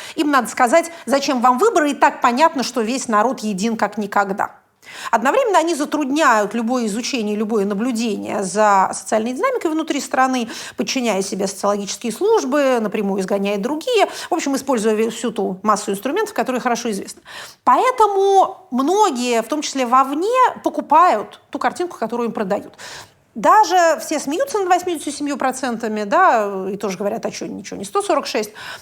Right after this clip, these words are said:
а че, чего такая скромность?» Но, тем не менее, приходится слышать и от европейских, и от американских, э, товарищей, а, вот эту вот фразу: «Ну вот все-таки, вот видите, вот популярен Путин-то, е-мое».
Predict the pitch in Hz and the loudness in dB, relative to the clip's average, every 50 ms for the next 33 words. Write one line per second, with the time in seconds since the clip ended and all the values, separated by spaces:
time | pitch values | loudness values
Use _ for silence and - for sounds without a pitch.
0 | - - 214 226 233 226 226 220 - 240 220 214 - - 226 233 226 214 208 - | -10 -4 2 4 4 4 4 2 0 -4 -4 -4 -4 -4 -4 -2 -2 -2 0 0
1 | 233 247 - - 466 508 480 359 339 - - - 254 285 349 381 320 240 180 - | -2 -2 2 4 4 4 6 4 0 -2 -2 -4 -2 2 2 4 4 4 2 2
2 | - - - - - - - - - 320 539 587 508 403 381 494 539 440 311 - | -2 -6 -16 -20 -20 -20 -12 -4 0 0 0 2 2 2 2 2 0 0 0 0
3 | 330 320 - 392 381 285 226 - - 220 - - 339 427 539 554 - - 370 - | -2 0 2 4 4 4 2 0 -4 -6 -2 0 0 2 2 2 2 0 -2 0
4 | - 311 277 269 269 262 254 247 262 262 262 262 226 226 - 220 190 214 196 196 | 2 2 2 2 2 0 -2 -2 -2 -2 -2 -4 -6 -6 -8 -8 -6 -4 -4 -4
5 | 214 202 208 226 226 - 494 508 508 - - 339 277 - - - 294 277 269 254 | -4 -4 -4 -2 0 2 2 2 0 -2 -4 -4 -4 -4 -8 -6 -4 -4 -4 -4
6 | 247 240 233 226 - _ _ _ _ _ - - 247 240 233 226 220 - - 226 | -6 -8 -12 -14 -16 _ _ _ _ _ -4 -2 0 2 2 0 -2 -4 -4 -6
7 | 220 - - - - - - - - - 240 226 220 220 220 214 220 220 214 202 | -6 -8 -10 -12 -10 -12 -12 -12 -6 0 2 4 6 6 6 6 6 4 4 2
8 | 226 220 392 392 403 285 247 277 277 - - - 240 226 226 208 - 311 392 466 | 2 0 0 0 0 -2 -2 -2 -4 -6 -10 -8 -4 -4 -2 0 4 4 6 6
9 | 370 302 269 339 339 330 - - - 330 277 - 240 - - 202 202 180 277 381 | 6 4 2 2 2 0 -2 -2 0 0 0 0 -2 -4 -4 -6 -4 -2 -2 -4
10 | 453 - 254 208 202 196 - 190 - 220 262 - - - - 254 - 262 - - | -2 -4 -4 -6 -8 -8 -8 -8 -2 2 4 4 4 4 2 0 -4 -8 -8 -8
11 | 180 180 185 - - - - _ _ - 202 185 - - - - - | -10 -10 -10 -12 -14 -14 -14 _ _ -10 -10 -8 -8 -10 -10 -12 -12